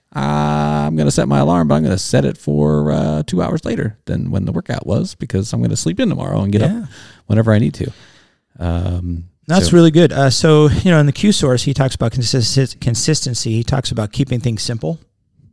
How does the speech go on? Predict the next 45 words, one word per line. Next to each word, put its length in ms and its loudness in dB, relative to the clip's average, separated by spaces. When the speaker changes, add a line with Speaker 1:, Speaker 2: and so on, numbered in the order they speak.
Speaker 2:
Maybe 200 2
you 40 2
have 160 -4
to 80 -6
eliminate 400 -2
some 100 -4
things 200 0
in 60 0
your 80 2
life 180 4
that 120 4
are 80 6
not 360 2
a 40 2
priority 640 0
and 300 0
make, 480 2
uh, 460 -4
l-, 140 -8
uh, 260 -6
eliminate 400 2
decisions 640 0
from 140 -8
your 120 2
life. 340 2
The 60 -6
less 160 4
decisions 420 0
you 40 0
have 100 -2
to 80 -6
make, 200 0
it 60 -2
easy, 340 2
the 80 -2
easier 240 4
it 80 0
is 140 -4
to 80 -6
be 100 -4
consistent 560 -6
and 360 -4
keep 180 0
things 220 -2
simple. 340 -4